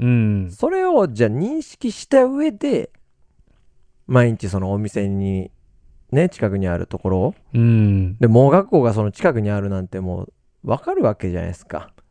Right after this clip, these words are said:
Speaker 2: あるって、そして本当に知らない人はしょうがないけど。
Speaker 1: そうだね。
Speaker 2: うん。
Speaker 1: うん。だ、そこだよな。
Speaker 2: うん。
Speaker 1: そこが問題ですね。ただ、あの、
Speaker 2: うん。
Speaker 1: 一個学術的観点からいくと、
Speaker 2: うん。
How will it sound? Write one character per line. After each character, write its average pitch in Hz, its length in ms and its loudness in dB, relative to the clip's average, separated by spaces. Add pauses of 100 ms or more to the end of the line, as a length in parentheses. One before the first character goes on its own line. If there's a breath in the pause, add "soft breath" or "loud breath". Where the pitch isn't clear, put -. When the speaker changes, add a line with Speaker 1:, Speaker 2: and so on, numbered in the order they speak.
Speaker 2:
あ 110 140 0
る 110 60 4
っ - 20 -10
て、 - 320 -4
そ - 180 -4
し 117 60 -4
て 123 80 -6
本 208 260 0
当 - 100 2
に 269 60 4
知 233 80 0
ら 214 80 6
な 208 60 4
い - 20 2
人 160 80 -2
は 120 60 2
し - 80 -2
ょ - 20 0
う 104 40 0
が 110 60 0
な 110 80 -4
い 101 40 -8
け 87 100 -12
ど。 71 160 -14
Speaker 1:
そ 120 160 -4
う 104 40 0
だ 90 100 -8
ね。 170 340 -4
Speaker 2:
う 107 60 -4
ん。 - 20 0
Speaker 1:
う 107 40 0
ん。 101 720 -2 (920)
だ、 104 100 -8
そ - 160 -10
こ 185 160 -4
だ 240 100 2
よ 156 120 2
な。 139 380 0
Speaker 2:
う 104 40 -2
ん。 92 260 -2 (680)
Speaker 1:
そ - 160 -8
こ 165 60 -4
が 196 80 2
問 190 180 2
題 185 120 2
で 185 60 -4
す 107 100 -8
ね。 101 260 -10
た 240 80 4
だ、 180 100 4
あ 185 40 6
の、 180 100 4
Speaker 2:
う 180 60 -4
ん。 - 20 -20 (720 soft breath)
Speaker 1:
一 196 120 -2
個 110 220 2
学 139 380 0
術 170 240 -2
的 180 200 -4
観 160 220 0
点 104 140 -4
か 98 80 -6
ら 95 60 -6
い - 20 -18
く - 80 -20
と、 98 240 -8
Speaker 2:
う 113 40 0
ん。 98 140 -4